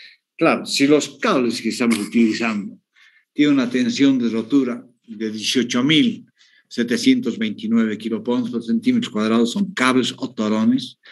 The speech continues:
que significa, si quieren hagan la transformación, doscientos setenta kips square inch, o sea, kips por pulgada cuadrada. Hagan la transformación y les va a salir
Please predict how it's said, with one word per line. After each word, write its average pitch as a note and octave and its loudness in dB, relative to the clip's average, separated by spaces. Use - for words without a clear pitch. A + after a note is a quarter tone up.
que A#2+ 0
significa, A#2+ 2
si - -16
quieren A#2+ 2
hagan A2+ 2
la G#2 -2
transformación, A2 -4
doscientos A#2 2
setenta B2 0
kips - -8
square G2 -6
inch, - -10
o G2+ -6
sea, - -4
kips - -2
por G#2 -4
pulgada A#2 2
cuadrada. A#2+ 0
Hagan C3 4
la A#2+ 4
transformación A#2 0
y A#2 2
les G#2 -2
va A2+ -2
a - -4
salir A#2 0